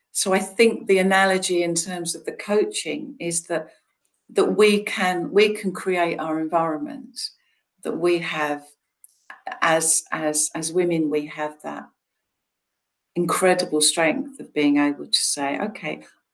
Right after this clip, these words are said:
I'm going to design my life the way that is linked to my dreams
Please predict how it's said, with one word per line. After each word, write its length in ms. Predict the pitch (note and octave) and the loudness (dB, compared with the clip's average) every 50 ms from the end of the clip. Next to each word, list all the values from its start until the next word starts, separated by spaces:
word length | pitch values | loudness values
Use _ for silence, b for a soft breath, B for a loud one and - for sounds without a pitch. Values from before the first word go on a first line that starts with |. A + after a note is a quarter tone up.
| - - | 0 2
I'm 200 | F#3+ F#3+ F#3+ F#3+ | 4 4 4 4
going 300 | F#3 D#3 D#3 D#3 D#3 D#3 | 2 2 0 0 -2 -4
to 160 | - - C#3+ | -6 -8 -6
design 760 | - D3 C#3+ - D3 D3+ D3+ D3 C#3+ C3+ C3+ C3+ C#3+ D3 D3+ _ _ _ _ _ _ _ _ _ _ _ _ _ _ _ _ _ _ _ _ - | -4 -2 0 0 2 2 2 2 0 0 -2 -6 -6 -8 -10 _ _ _ _ _ _ _ _ _ _ _ _ _ _ _ _ _ _ _ _ -4
my 260 | D#3 D#3 E3 D#3+ D#3+ D#3+ | -2 0 2 2 2 2
life 640 | D3+ C#3+ C#3 C3+ C3+ C#3+ D3 - - - - - _ _ _ _ _ _ _ _ _ _ _ _ _ _ _ _ _ _ _ _ _ _ _ _ _ _ _ _ _ _ _ _ _ _ _ _ _ _ _ _ _ _ - | 2 0 0 -2 -2 -4 -6 -8 -12 -20 -20 -20 _ _ _ _ _ _ _ _ _ _ _ _ _ _ _ _ _ _ _ _ _ _ _ _ _ _ _ _ _ _ _ _ _ _ _ _ _ _ _ _ _ _ -2
the 100 | - D#3 | -2 0
way 280 | D3+ D#3+ E3+ E3 D#3+ D#3+ | 2 4 4 4 2 2
that 260 | D#3 D3+ D3 - - - | 2 0 0 0 0 0
is 300 | D#3 D#3 D3+ D3+ D3 - | 2 4 4 4 2 0
linked 360 | D3+ D3 D#3 D3+ D3 D3+ - - | 0 2 2 2 2 0 -4 -4
to 100 | - D#3+ | -4 -2
my 140 | D3+ D3 | 0 -2
dreams 800 | D3 C#3+ E3+ F3 E3 D3 D3 C3+ - C#3 C#3 C#3+ - - - - | 0 0 0 2 2 2 0 -2 -4 -8 -10 -6 -4 -4 -6 -6